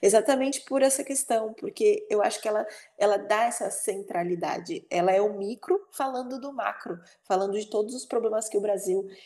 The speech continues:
estava passando e ainda passou por muito tempo. É, de ter uma, um amontoado de pessoas ali e que não tinham, é, como, como fala? Não tinham saneamento básico direito, né?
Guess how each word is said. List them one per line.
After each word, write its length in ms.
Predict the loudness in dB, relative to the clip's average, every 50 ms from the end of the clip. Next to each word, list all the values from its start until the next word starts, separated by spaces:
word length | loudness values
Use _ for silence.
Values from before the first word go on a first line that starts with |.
| -16 _ -8
estava 320 | -6 -4 -2 0 0 -2
passando 600 | -2 -6 -6 -4 -2 -2 0 0 0 0 0 2
e 80 | 4 4
ainda 260 | 4 2 2 -2 -2
passou 380 | -4 -4 -6 -4 -4 -6 -4 -2
por 180 | -2 0 0
muito 400 | 0 -2 -4 -6 -6 -8 -10 -6
tempo. 540 | -2 -2 -2 -2 -2 -6 -6 -6 -8 -8 -8 -10 -16 -20 -20 -20 -20 -20 -14 _ 0
É, 640 | 0 2 4 4 2 2 2 0 -2 -2 -4 -4 -6 -10 -16 -20 _ _ _ -8
de 420 | -4 0 2 2 4 4 2 2 4
ter 140 | 6 8 8
uma, 300 | 8 6 2 2 2 2
um 180 | 2 2 4 4
amontoado 880 | 4 2 2 0 0 0 0 4 6 8 8 8 6 4 2 0 -2 -2
de 160 | 0 -2 -4
pessoas 760 | -2 -2 -4 -2 -2 -4 -2 -2 0 0 0 0 -2 -2 -2
ali 840 | -2 -2 -2 -2 -2 -2 0 2 4 4 4 4 0 -12 -20 _ -10
e 80 | -10 -6
que 180 | -2 0 2
não 260 | 2 2 2 0 -2 -4
tinham, 680 | -4 -4 -2 0 0 0 0 0 0 0 0 0 0
é, 680 | 0 2 2 2 0 0 0 0 0 -2 -4 -4 -8 -10 -18 _ _ _ _ -16 -14 -14 _ _ _ _ _
como, 500 | -10 -6 -4 -2 0 0 0 -2 -4 -6 -8
como 220 | -6 -2 -2 -2
fala? 680 | -2 0 2 4 4 4 4 4 2 0 -2 -4 -10 -18 _ _ _ _ _ _ _ _ _ _ _ _ -18 -6 2
Não 180 | 4 4 4 4
tinham 300 | 4 2 2 2 2 4
saneamento 520 | 4 2 2 2 2 2 0 -2 -2 -2
básico 640 | 0 0 2 2 2 2 0 0 -2 -4 -6 -6 -4
direito, 600 | 0 2 2 4 4 4 4 4 2 -2 -4 -4
né? 340 | -2 0 2 2 0 -2